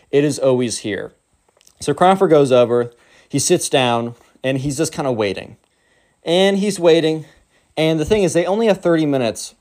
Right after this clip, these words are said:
for free during the free period. And they only have, like, one, you know, every single day.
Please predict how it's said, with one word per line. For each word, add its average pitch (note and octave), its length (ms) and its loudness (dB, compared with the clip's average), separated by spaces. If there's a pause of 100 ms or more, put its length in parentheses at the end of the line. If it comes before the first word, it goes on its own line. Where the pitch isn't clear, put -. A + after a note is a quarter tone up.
(260)
for - 220 -4
free C#3 380 0
during G#2+ 220 -2
the G#2+ 60 -6
free C#3+ 240 -4
period. - 460 -6 (400)
And B2+ 320 2
they C3 100 6
only D#3 220 2
have, C#3+ 240 0
like, C3 140 2
one, A#2 580 -2
you A#2 60 -6
know, G#2+ 120 -2
every G#2 220 -2
single F#2 280 -10
day. F2+ 340 -6